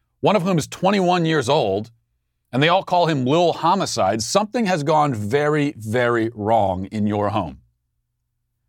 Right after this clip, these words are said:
Our cities are full of boys and young men whose home lives have gone very, very wrong, to put it mildly. Seven percent are liv-, sev-, seven, seventy percent are living in homes without fathers.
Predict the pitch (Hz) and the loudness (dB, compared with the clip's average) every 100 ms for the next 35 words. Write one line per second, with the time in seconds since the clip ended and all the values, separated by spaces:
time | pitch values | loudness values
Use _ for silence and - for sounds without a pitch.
0 | _ _ _ _ 135 165 220 208 147 135 | _ _ _ _ 0 2 0 0 0 -2
1 | - 208 226 104 104 95 92 104 98 98 | 0 0 0 -2 -2 -2 0 -2 0 0
2 | 95 101 123 120 127 107 - 147 127 95 | 0 -2 -2 -2 -4 -2 -2 0 2 2
3 | 113 113 98 104 104 104 113 - _ 92 | 0 -2 -4 0 0 0 -4 -14 _ -8
4 | 95 120 120 117 113 113 123 165 151 104 | -2 0 0 0 2 2 2 2 2 0
5 | 95 120 123 139 165 127 76 - _ _ | -6 -6 -2 2 2 0 -4 -16 _ _
6 | _ _ _ - - 135 151 139 - 143 | _ _ _ -8 0 0 0 -2 0 0
7 | 143 131 127 131 - - - 180 175 - | 0 0 0 -2 -8 -10 0 0 0 -10
8 | - _ _ _ _ - - 127 98 - | -16 _ _ _ _ -6 0 0 -2 -12
9 | _ _ - 190 202 180 147 135 107 123 | _ _ -2 0 2 0 -2 -4 -4 -4
10 | 123 95 85 107 107 117 117 104 107 98 | -2 -4 -2 0 0 0 -2 0 0 -2
11 | 95 101 90 - 76 - - | -2 -2 -2 -2 -6 -8 -20